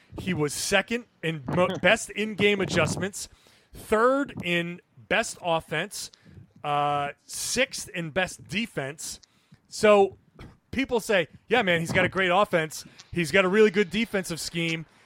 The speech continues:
Speaker 1: He's a great motivator of people. Uh, s-, s-,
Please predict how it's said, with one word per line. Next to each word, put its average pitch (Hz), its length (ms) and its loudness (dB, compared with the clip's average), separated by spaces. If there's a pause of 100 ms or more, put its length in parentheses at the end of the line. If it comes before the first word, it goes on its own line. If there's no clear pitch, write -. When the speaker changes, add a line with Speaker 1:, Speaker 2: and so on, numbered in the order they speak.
(100)
Speaker 1:
He's 160 160 -8
a - 60 -8
great 208 240 4
motivator 208 540 8
of 190 80 2
people. 175 480 4 (360)
Uh, 147 420 4 (100)
s-, - 260 -8 (720)
s-, - 180 -12